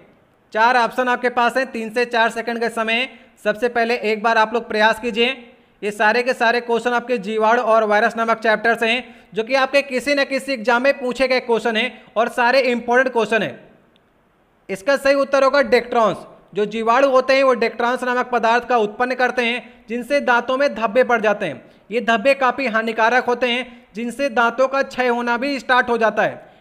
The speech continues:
इसलिए कहा जाता है कि सोने के पहले मंजन या ब्रश करके आपको और सोना चाहिए। सुबह तो आपको करना ही करना है,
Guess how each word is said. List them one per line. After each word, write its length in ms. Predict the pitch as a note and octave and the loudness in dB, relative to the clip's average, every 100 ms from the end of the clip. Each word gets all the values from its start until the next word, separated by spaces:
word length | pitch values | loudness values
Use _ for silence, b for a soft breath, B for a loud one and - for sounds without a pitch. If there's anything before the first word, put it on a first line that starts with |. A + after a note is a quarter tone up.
| _ | _
इसलिए 340 | A#3+ A#3 C4+ C#4+ | -10 -8 -4 -4
कहा 240 | B3+ A#3 | 0 2
जाता 260 | A#3+ B3 B3 | 2 0 0
है 60 | |
कि 120 | B3+ C#4+ | -2 -6
सोने 400 | - A#3+ B3 C4+ | -4 -4 -2 0
के 120 | C4+ | 0
पहले 320 | C4 A#3+ C4 | 0 0 0
मंजन 380 | A#3 A3+ A#3 B3+ | 0 -2 -4 -2
या 120 | C4 | -2
ब्रश 260 | G#3+ C4 B3+ | 0 0 0
करके 280 | B3 A#3+ B3+ | -2 0 0
आपको 240 | A#3 C4+ | 0 0
और 220 | A#3 B3+ | 0 0
सोना 280 | B3+ B3+ A#3+ | -2 -2 -2
चाहिए। 340 | A#3 F#3 C#3 - b b b - | -2 -2 -4 -8 b b b -8
सुबह 240 | G#3+ B3+ | -2 0
तो 120 | C4+ | 2
आपको 200 | C4+ C4 C#4 | 2 2 0
करना 280 | A#3 A3+ | 0 0
ही 80 | C4 | 0
करना 260 | C4+ C4 C4 | 0 0 0
है, 240 | A3+ A#3+ | 0 -4